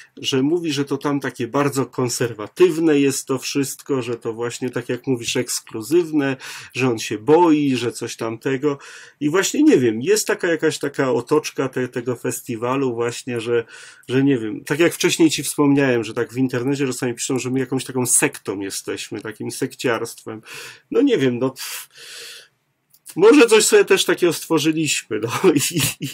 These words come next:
i to tak, tak to teraz wygląda. No, wydaje mi się, że chyba dlatego, że, że, że, no,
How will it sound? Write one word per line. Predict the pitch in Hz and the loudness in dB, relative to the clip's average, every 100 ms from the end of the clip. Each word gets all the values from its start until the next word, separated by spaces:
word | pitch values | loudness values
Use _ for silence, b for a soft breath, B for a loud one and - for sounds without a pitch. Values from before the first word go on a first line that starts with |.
| - | -10
i | 147 | -8
to | 156 | -4
tak, | 143 143 139 | -2 -2 -4
tak | - 135 - | -6 -6 -4
to | 143 | -4
teraz | 143 135 127 - | -2 -2 -2 -4
wygląda. | 135 135 131 117 123 | -4 0 -2 0 -2
No, | 135 135 B B B - | -2 -4 B B B -2
wydaje | 135 175 185 190 | 0 2 4 4
mi | 185 | 2
się, | - 170 | 2 0
że | 139 156 151 B B B B _ | 4 4 4 B B B B _
chyba | - 185 190 185 180 | -2 2 2 2 -2
dlatego, | 147 156 156 170 175 | 2 0 2 0 0
że, | 156 160 151 147 | 0 2 2 2
że, | 135 147 147 143 - | 0 0 0 -2 -4
że, | 135 156 | 0 2
no, | 156 | 2